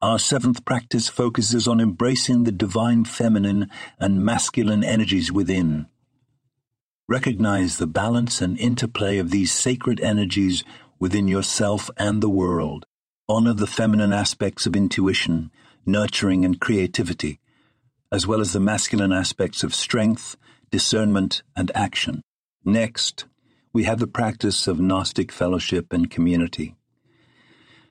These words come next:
Seek out like-minded individuals who share your interest in Gnosticism and engage in spiritual discussions and explorations together.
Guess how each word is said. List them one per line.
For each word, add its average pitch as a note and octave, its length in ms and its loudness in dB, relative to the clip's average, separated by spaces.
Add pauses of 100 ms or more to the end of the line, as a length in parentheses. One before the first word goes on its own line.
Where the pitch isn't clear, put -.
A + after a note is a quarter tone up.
Seek B2+ 300 0
out A#2 240 0
like-minded G#2 1080 0
individuals G#2 840 0
who G2 120 0
share G#2+ 360 0
your G2+ 180 2
interest G2 540 -2
in F2+ 160 2
Gnosticism F2+ 800 0 (260)
and F#2 100 0
engage F2+ 460 2
in F2 140 2
spiritual F#2 560 0
discussions F2 760 -2 (240)
and F2 140 0
explorations F2 880 -2
together. - 480 -4